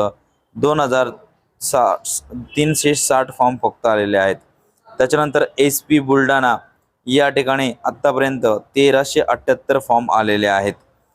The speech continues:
त्याच्यानंतर एसपी सिंधुदुर्ग या ठिकाणी पाचशे चौसष्ट फॉर्म फक्त आलेले आहेत. त्याच्यानंतर मित्रांनो,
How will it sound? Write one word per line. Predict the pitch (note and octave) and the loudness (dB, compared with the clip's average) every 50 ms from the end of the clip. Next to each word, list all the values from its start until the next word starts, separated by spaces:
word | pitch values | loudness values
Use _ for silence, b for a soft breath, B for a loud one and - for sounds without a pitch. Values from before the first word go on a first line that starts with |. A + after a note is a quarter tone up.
| _ _ _ - | _ _ _ -2
त्याच्यानंतर | B2 B2 C3+ C#3 C#3+ C#3 C3 C3+ - - - | 0 0 0 -2 -2 0 0 0 0 0 0
एसपी | B2+ C#3 B2+ - - - D3+ D#3+ D#3+ | 0 0 0 -2 -6 0 0 0 0
सिंधुदुर्ग | - - - C3+ C3+ C3+ C3+ C3 C#3+ C#3+ C#3 A#2 A#2 A2+ G2+ - _ _ _ _ _ _ - | 0 -2 -2 0 0 0 2 2 4 4 4 4 4 2 0 -4 _ _ _ _ _ _ -2
या | B2 C#3 C#3+ | 0 0 0
ठिकाणी | C#3 C#3+ D3 B2+ B2+ A#2+ A#2+ A2+ | 2 0 0 0 0 0 -2 -4
पाचशे | G#2+ - - - E3 E3 - - - - - D3 D3+ D#3 - - _ _ _ _ _ _ _ _ _ - | -6 -6 -4 -2 -2 -2 -2 -6 -8 -4 0 2 2 2 0 -2 _ _ _ _ _ _ _ _ _ -4
चौसष्ट | - C#3+ C3+ C3+ C3 - D3+ D3+ - - - D3+ C#3+ | -2 0 0 0 0 0 -2 -2 -2 -2 -4 -4 -2
फॉर्म | - C3 B2 B2 B2+ B2 | 0 -2 -2 -2 -2 -2
फक्त | - A#2+ A2 _ - A#2+ | -4 -4 -4 _ -4 -2
आलेले | A2+ G#2+ G#2+ G#2+ G#2 G#2 | -2 0 0 0 0 0
आहेत. | G2+ G2 G2+ G2+ - _ _ _ _ _ _ _ _ _ - | 0 0 -2 -4 -6 _ _ _ _ _ _ _ _ _ -2
त्याच्यानंतर | B2+ B2+ C3 D3 C#3+ C3+ C#3+ | -2 0 2 0 0 0 -2
मित्रांनो, | C#3 C#3 C3 C#3 C3+ C3 C3 | -2 -2 0 0 0 0 -2